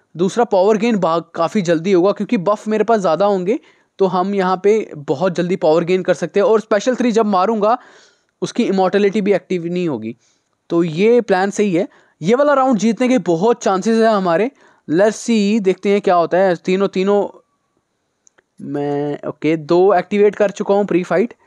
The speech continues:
Let's see, देखते हैं यहाँ पे क्या होता है। और इसकी हेल्थ भी ज़्यादा नहीं है, कम है इसकी हेल्थ। मेरा सिक्स स्टार रैंक फ़ोर है भाई, हेल्थ बहुत ज़्यादा है उसकी।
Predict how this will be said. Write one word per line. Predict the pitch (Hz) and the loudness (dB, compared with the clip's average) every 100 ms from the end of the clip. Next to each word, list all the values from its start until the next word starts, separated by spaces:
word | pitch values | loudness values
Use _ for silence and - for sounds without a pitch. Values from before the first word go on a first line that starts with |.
| _ _ _ _ 151 | _ _ _ _ -2
Let's | 190 - | -2 0
see, | 226 | 0
देखते | 208 190 214 | 0 0 0
हैं | 208 | 0
यहाँ | 190 180 185 180 | 0 0 -2 -2
पे | 180 | -2
क्या | 175 | 0
होता | 160 147 180 | 0 2 2
है। | |
और | 190 | 0
इसकी | 180 220 | 0 -2
हेल्थ | 196 202 208 | 0 -2 -2
भी | 214 | -4
ज़्यादा | 190 175 165 208 | -2 -2 0 0
नहीं | 214 180 | 0 0
है, | 208 | -2
कम | - 180 190 | 0 -2 0
है | 196 | 0
इसकी | 180 - | -2 -2
हेल्थ। | 170 196 214 - _ - | 0 0 0 -8 _ -4
मेरा | 165 190 | -2 0
सिक्स | 190 - | -4 -2
स्टार | 208 196 | 0 0
रैंक | 165 175 | 0 -2
फ़ोर | - 165 185 | -2 0 0
है | |
भाई, | 156 170 | 2 0
हेल्थ | 165 156 156 | 0 -2 -2
बहुत | 147 160 | -2 -2
ज़्यादा | 139 117 151 | 0 0 2
है | 135 | 0
उसकी। | - 113 | -4 -16